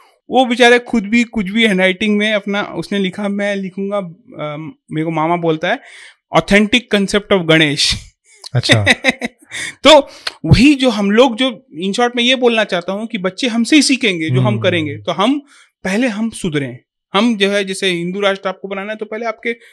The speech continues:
Speaker 1: धर्म ग्रंथ तो पढ़ना शुरू कीजिए, आपका इतिहास तो जानिए पहले, आप इतिहास ही नहीं जानते हो।
Speaker 2: और इसी साथ, अ, एक यूनिटी भी आ जाएगी
Speaker 1: हाँ,
Speaker 2: हिंदुइज्म में।
Speaker 1: बिल्कुल।
Speaker 2: कि चाहे हम क-, अलग-अलग कम्युनिटी से और अलग-अलग पंथ हो,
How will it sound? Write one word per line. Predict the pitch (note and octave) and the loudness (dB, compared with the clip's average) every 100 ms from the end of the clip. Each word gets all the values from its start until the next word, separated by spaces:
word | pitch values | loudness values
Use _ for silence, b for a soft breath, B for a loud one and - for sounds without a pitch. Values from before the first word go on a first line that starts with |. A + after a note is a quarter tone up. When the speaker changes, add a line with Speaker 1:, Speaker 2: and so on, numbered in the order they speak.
| b | b
Speaker 1:
धर्म | D#3 A3+ C4 | 0 0 2
ग्रंथ | C4 B3+ | 2 0
तो | |
पढ़ना | C4+ B3 B3+ | 0 0 0
शुरू | B3+ A#3+ A#3+ | -4 -4 -4
कीजिए, | B3+ C4 A3 | -4 -4 -4
आपका | F3 - A#3 | -6 -8 -6
इतिहास | F3+ F3+ F#3+ A#3 | -4 0 2 2
तो | C4+ | 2
जानिए | A#3+ B3+ E4 | 0 0 0
पहले, | E4+ G#3 C#3+ - _ _ _ - | 0 -4 -4 -10 _ _ _ -12
आप | E3+ | -10
इतिहास | F3+ F3 F3 F#3 A3+ | -10 -10 -6 -6 -4
ही | C4 | -4
नहीं | C4 | -2
जानते | B3 A#3+ A#3+ | 0 -2 -4
हो। | A#3+ A#3+ _ _ _ _ _ - | -6 -8 _ _ _ _ _ 0
Speaker 2:
और | |
इसी | B2+ - E3 | 2 4 4
साथ, | D#3 D#3+ | 6 6
अ, | D#3+ D3+ C3 B2 | 4 4 4 4
एक | D3 C#3 | 2 2
यूनिटी | C3+ C3+ C#3+ D#3+ | 4 4 6 6
भी | D3+ | 6
आ | B2 | 4
जाएगी | A2+ A2 A2 | 4 0 2
Speaker 1:
हाँ, | G#2+ C4+ | 4 6
Speaker 2:
हिंदुइज्म | F4 | 6
में। | C4+ | 4
Speaker 1:
बिल्कुल। | B3+ C#4+ D4 - b b - | 0 -2 -4 -6 b b -2
Speaker 2:
कि | C#3 | 0
चाहे | - B2 C#3+ | 4 6 8
हम | F3 F#3 | 8 6
क-, | F3 D#3+ | 2 0
अलग-अलग | D3 C3+ C3 C#3+ D3 D3+ D#3+ | 4 6 6 6 6 4 4
कम्युनिटी | C3+ C3 C#3 C3+ D3 | 2 4 2 2 2
से | - | 4
और | C#3+ C#3+ | 4 4
अलग-अलग | C#3 B2+ C3+ C#3 C#3+ | 2 2 2 2 2
पंथ | D3 C3 C3 | 2 0 2
हो, | C3 C3 C3 - | 0 0 0 -6